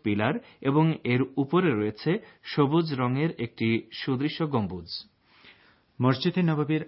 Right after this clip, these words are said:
Speaker 2: আরেকটি পবিত্র অংশ হচ্ছে রাসূলুল্লাহ সাল্লাল্লাহু আলাইহি ওয়া আলিহি ওয়াসাল্লামের মিম্বর। বর্ণনায় এসেছে, প্রথম দিকে আল্লাহর নবী একটি খেজুর গাছে হেলান দিয়ে খুতবা দিতেন। একদিন একজন সাহাবী খুতবা দেওয়ার জন্য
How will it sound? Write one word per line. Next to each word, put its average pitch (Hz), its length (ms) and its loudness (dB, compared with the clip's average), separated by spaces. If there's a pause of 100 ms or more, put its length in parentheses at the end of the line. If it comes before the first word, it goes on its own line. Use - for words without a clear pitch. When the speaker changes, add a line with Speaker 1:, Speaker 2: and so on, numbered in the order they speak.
Speaker 2:
আরেকটি 135 420 2
পবিত্র 110 440 -2
অংশ 87 300 -2
হচ্ছে 92 580 -8 (160)
রাসূলুল্লাহ 98 640 -2
সাল্লাল্লাহু 95 720 -4
আলাইহি 78 340 -8
ওয়া 78 120 -4
আলিহি 76 260 -8
ওয়াসাল্লামের 78 540 -8 (300)
মিম্বর। 76 380 -6 (440)
বর্ণনায় 135 460 4
এসেছে, 131 400 -2 (480)
প্রথম 147 300 4
দিকে 156 220 0
আল্লাহর 131 300 4
নবী 113 500 0
একটি 113 240 -6
খেজুর 123 480 -2
গাছে 110 380 -4 (100)
হেলান 110 300 2
দিয়ে 113 200 2
খুতবা 92 360 -6
দিতেন। 76 380 -12 (520)
একদিন 127 580 2
একজন 104 240 -2
সাহাবী 123 500 0
খুতবা 135 380 -2
দেওয়ার 131 260 0
জন্য 104 320 -4